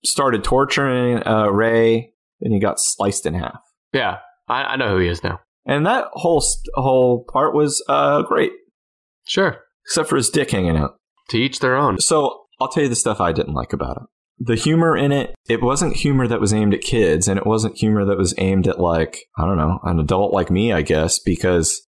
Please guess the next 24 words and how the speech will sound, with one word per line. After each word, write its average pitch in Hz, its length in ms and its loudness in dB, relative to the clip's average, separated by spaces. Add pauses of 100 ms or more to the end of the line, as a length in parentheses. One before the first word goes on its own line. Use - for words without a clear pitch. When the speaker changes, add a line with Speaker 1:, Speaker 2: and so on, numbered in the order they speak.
(320)
Speaker 1:
so, - 160 0
like, 151 240 0
at - 120 -4
the 143 60 0
beginning, 120 680 2
Poe 120 420 4
Dameron 98 760 2
is 90 180 0
in 98 160 2
his 90 560 2 (280)
fucking - 440 -4
single 120 460 2
X-Wing 95 440 0
fighter, 82 640 0
uh, 85 200 0
squaring 110 580 0
off 101 280 2
against 87 600 -2
First - 300 -2
Order 92 320 0
Star 85 260 0
Destroyer, 80 580 -2
and 135 120 0
he, 147 200 0